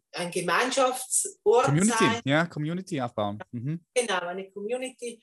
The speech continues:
Speaker 1: Und trotzdem gibt es dann ein paar, die kommen täglich. Wir haben jetzt fünf Kinder, sechs Kinder, die kommen jeden Tag. Und die sind richtig gut. Und denen
Speaker 2: Wow,
Speaker 1: möchten
Speaker 2: das sind
Speaker 1: wir
Speaker 2: dann so richtig, richtig ambitionierte, ha?
Speaker 1: Ja. Ja, jetzt
Speaker 2: Wow.
Speaker 1: ist sogar
Speaker 2: Ja klar, wenn du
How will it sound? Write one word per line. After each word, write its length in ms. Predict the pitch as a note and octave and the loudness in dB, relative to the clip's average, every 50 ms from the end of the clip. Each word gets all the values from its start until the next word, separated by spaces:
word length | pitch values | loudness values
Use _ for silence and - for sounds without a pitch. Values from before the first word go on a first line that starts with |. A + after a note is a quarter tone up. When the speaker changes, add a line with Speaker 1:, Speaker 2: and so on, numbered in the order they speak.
| _ _ _ _ | _ _ _ _
Speaker 1:
Und 200 | G#3+ A#3 A3+ - | -8 -8 -2 2
trotzdem 600 | B3+ C4 C#4+ C#4 - - C#4 C4+ C4 B3+ A#3 G#3+ | 2 4 6 6 6 6 4 4 2 -2 -6 -8
gibt 260 | - B3+ A#3+ - - | -8 -8 -8 -6 -4
es 160 | A#3+ A3+ - | -4 -2 -2
dann 220 | - G#3+ G#3+ G#3+ G3+ | -2 -2 -2 -2 -2
ein 340 | - - F#3+ F#3+ F#3+ - - | -2 -2 -4 -4 -4 -6 -8
paar, 500 | - G3 A3+ B3 C4+ D4+ D#4 D#4+ D#4+ - - _ _ _ _ _ _ _ - | -6 -2 0 0 2 0 0 -2 -4 -8 -16 _ _ _ _ _ _ _ -12
die 180 | A#3 A#3 G#3+ | -12 -12 -10
kommen 460 | - - A3 G#3+ G#3+ G#3+ G#3 G3+ - - | -4 0 0 2 4 2 2 0 -2 -4
täglich. 580 | - F3 F3+ F3+ - - D3+ D3+ D3 - - - | -2 0 0 0 0 -2 -6 -8 -8 -6 -4 -2
Wir 120 | G3 G3 | 0 2
haben 180 | G3 F#3+ F#3+ G3+ | 2 2 2 2
jetzt 300 | G3 F#3+ F#3+ - - - | 2 2 0 0 -2 -2
fünf 300 | A#3+ B3 C4 C4 - - | -2 -2 -2 -4 -6 -6
Kinder, 340 | - A3+ A3 A3 A3 A3 | -6 -4 -4 -2 -2 -2
sechs 380 | G#3+ - A#3 A#3+ A#3+ - - - | 0 2 2 2 2 2 -2 -2
Kinder, 260 | - A3 G#3+ G#3+ G#3 | 0 0 2 2 2
die 100 | G3+ - | 0 -2
kommen 380 | - - G3+ G3 G3 G3 F#3+ F#3+ | -4 -4 -2 -2 -2 -2 -4 -4
jeden 440 | F3 F#3 G3+ G3+ G#3 G#3 G3+ F#3+ - | 0 2 4 4 4 2 0 -6 -8
Tag. 300 | - D#3+ C#3+ C3+ C3+ - _ _ _ _ _ _ _ _ _ _ _ _ | -6 -6 -4 -4 -6 -8 _ _ _ _ _ _ _ _ _ _ _ _
Und 160 | - F3+ F#3+ | -14 -8 -4
die 80 | G#3 G3+ | -4 -2
sind 220 | G#3 G#3 G3+ G3 | 0 -2 0 0
richtig 480 | G3+ A3+ A#3+ A3+ - - A3 G3 - - | 2 2 0 0 -2 -4 -6 -8 -4 -2
gut. 320 | F#3+ F#3+ F3 E3 D#3 - | 0 0 0 0 -2 -4
Und 240 | - G3 G3 G3 - | -4 -4 -2 0 2
denen 220 | A3+ A#3+ C4+ C4+ B3+ | 4 4 4 4 2
Speaker 2:
Wow, 20 | - | 4
Speaker 1:
möchten 160 | A2 A2 G#2+ | 4 4 4
Speaker 2:
das 100 | - - | 4 2
sind 80 | C#3 C#3 | 4 4
Speaker 1:
wir 60 | C#3 | 4
Speaker 2:
dann 60 | C3+ B2 | 4 4
so 100 | B2 C3 | 2 2
richtig, 400 | B2+ C#3 C3+ - C3+ A#2+ - - | 0 0 0 0 -2 -2 -2 -6
richtig 280 | B2+ C3+ C3+ - C3 A2+ | -6 -6 -6 -4 -2 -2
ambitionierte, 640 | B2 B2+ - - - A#2+ A#2+ B2+ C3+ - G2+ F2+ | 0 0 -2 -2 -2 0 0 0 -2 -2 -4 -4
ha? 220 | G2+ G#2 A2 B2 A#2+ _ _ _ _ _ _ _ _ _ | -4 -4 -4 -6 -8 _ _ _ _ _ _ _ _ _
Speaker 1:
Ja. 180 | G3 F#3 - - - - _ _ _ _ _ _ _ | -2 -2 -2 -4 -8 -16 _ _ _ _ _ _ _
Ja, 120 | - A#3+ | 0 2
jetzt 100 | B3 - | 2 2
Speaker 2:
Wow. 180 | G2 F#2+ F#2+ F#2 | 2 2 2 2
Speaker 1:
ist 60 | F2+ | 0
sogar 280 | - - A#3+ A#3 - - - _ | -2 -2 -2 -2 -2 -4 -10 _
Speaker 2:
Ja 100 | - F#2+ | -10 -10
klar, 260 | F#2 - A2 A2+ A2 F#2+ | -4 -2 0 0 0 -2
wenn 120 | F2+ F#2+ | -4 -6
du 180 | F2+ F#2 F#2 | -6 -8 -8